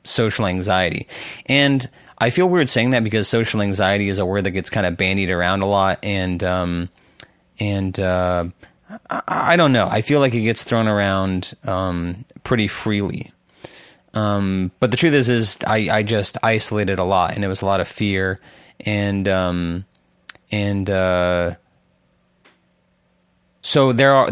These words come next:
I mean, there's an entire chapter of my life, and there's still this huge part of my character that frames wanting to be alone as sort of like I'm returning to, or I'm entertaining or returning to this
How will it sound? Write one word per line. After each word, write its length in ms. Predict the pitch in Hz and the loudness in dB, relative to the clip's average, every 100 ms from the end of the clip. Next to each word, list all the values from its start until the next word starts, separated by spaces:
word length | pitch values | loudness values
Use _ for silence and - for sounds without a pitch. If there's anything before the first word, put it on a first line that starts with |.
| 123 | 2
I 80 | 131 | 4
mean, 140 | 127 | 4
there's 200 | 131 127 | 2 2
an 80 | 120 | 0
entire 420 | 110 117 117 107 | 0 2 2 0
chapter 520 | - 110 107 - 107 | 0 2 2 0 -2
of 80 | 95 | 0
my 160 | 95 92 | 0 0
life, 360 | 104 98 87 | 0 0 -2
and 80 | 98 | -4
there's 160 | 98 - | -2 -2
still 220 | 113 104 | -2 0
this 180 | 95 - | 0 -2
huge 280 | 107 95 | -4 -4
part 180 | - 101 | -4 -2
of 60 | 98 | -2
my 120 | 87 | -4
character 480 | - 110 107 - 92 | -4 -4 -2 -4 -2
that 300 | 90 87 - - - - - _ _ _ _ _ _ _ _ | 0 -2 -4 -20 -20 -20 -20 _ _ _ _ _ _ _ _
frames 880 | - - 123 127 117 104 98 - - | -8 -2 2 2 2 0 -2 -4 -4
wanting 360 | 107 120 117 110 | 0 2 2 0
to 120 | 107 | 0
be 140 | 101 | 0
alone 520 | 98 95 101 98 87 - | 2 2 0 0 -2 -2
as 500 | 107 92 87 - - - _ - | 0 0 0 -4 -6 -16 _ -8
sort 360 | - - 104 98 | -4 -2 0 0
of 280 | 92 - - - _ _ _ _ _ _ _ _ _ _ _ _ - | -2 -6 -16 -20 _ _ _ _ _ _ _ _ _ _ _ _ -2
like 180 | 113 117 | 0 2
I'm 180 | 107 104 | 2 0
returning 560 | 98 - 120 113 110 104 | -2 0 0 2 0 -2
to, 160 | - | -2
or 220 | - 110 | 0 2
I'm 160 | 104 101 - - | 2 0 -6 -4
entertaining 640 | 139 143 123 131 120 117 | -2 0 0 0 2 2
or 80 | 110 | 0
returning 480 | 101 - 117 110 107 | 0 -2 -2 0 -2
to 100 | 110 | -2
this 360 | 98 95 - | -2 -2 -4